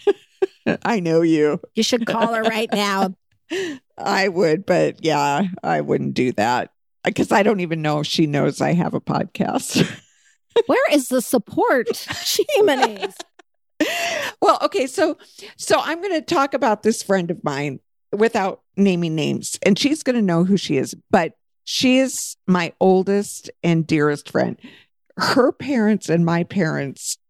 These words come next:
Speaker 1: were best friends before we were born, and she was adopted a month before I was born. We are exactly the same age, and we have known each other literally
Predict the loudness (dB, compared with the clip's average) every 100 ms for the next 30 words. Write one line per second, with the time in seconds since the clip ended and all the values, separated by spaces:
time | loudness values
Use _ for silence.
0 | _ -2 0 0 -2 -4 -8 -4 -2 -2
1 | -6 -12 -2 0 0 0 0 2 2 2
2 | 2 0 -2 0 -2 -8 -14 _ _ -4
3 | 0 0 0 -6 -12 _ _ -6 0 2
4 | 4 2 2 -2 0 0 0 -2 -2 -2
5 | -2 -6 _ _ _ -2 -2 0 0 0
6 | -6 -16 _ 0 2 2 0 0 0 -2
7 | -6 -2 -2 -2 -6 -4 -2 -2 0 0
8 | 2 0 -2 -4 -4 -2 -2 2 2 2
9 | -2 -2 -4 -2 -4 -4 -6 -4 -4 -6
10 | -20 -20 _ -4 -2 0 2 4 4 2
11 | 2 2 2 0 2 0 0 0 -2 -6
12 | 0 0 2 0 0 0